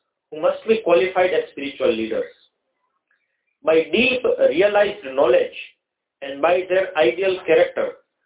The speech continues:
brahmanas must function as teachers and guides to the whole human society. Moreover, Brahmanas are entitled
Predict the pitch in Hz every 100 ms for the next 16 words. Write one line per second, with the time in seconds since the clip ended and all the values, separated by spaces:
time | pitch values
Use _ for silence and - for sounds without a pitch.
0 | _ _ 120 135 170 240 254 226 214 156
1 | 147 220 247 - - 196 202 226 214 202
2 | - 202 208 233 233 190 165 123 156 202
3 | 190 - - 175 123 175 165 151 165 165
4 | - - 117 113 - - _ _ _ _
5 | _ _ _ _ _ - 180 233 185 170
6 | 226 - _ _ _ _ 135 165 180 233
7 | 175 - 214 190 175 202 - 247 240 180
8 | -